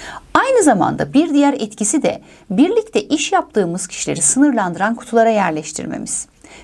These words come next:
Bir de şöyle bakın, bunu herkes birbiri için yapıyor. Bu durumda kurumun performansını olumsuz etkiliyor. Biz buna bilinç dışı ön yargı diyoruz.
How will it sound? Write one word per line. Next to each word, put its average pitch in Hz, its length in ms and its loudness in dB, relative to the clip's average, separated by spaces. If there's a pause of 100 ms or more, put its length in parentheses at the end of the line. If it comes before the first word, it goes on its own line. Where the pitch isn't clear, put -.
(120)
Bir 392 200 6
de 370 100 4
şöyle 320 320 2
bakın, 208 260 -6 (400)
bunu 277 360 4
herkes 226 600 -2
birbiri 151 300 -8
için 143 280 -10
yapıyor. - 340 -10 (600)
Bu 415 200 4
durumda 330 420 0 (140)
kurumun 262 360 0
performansını 302 920 -2
olumsuz 254 320 -2
etkiliyor. - 440 -8 (320)
Biz 294 340 2
buna 170 400 0
bilinç 208 460 2
dışı - 180 -2
ön 165 220 -2
yargı 123 380 -8
diyoruz. - 500 -8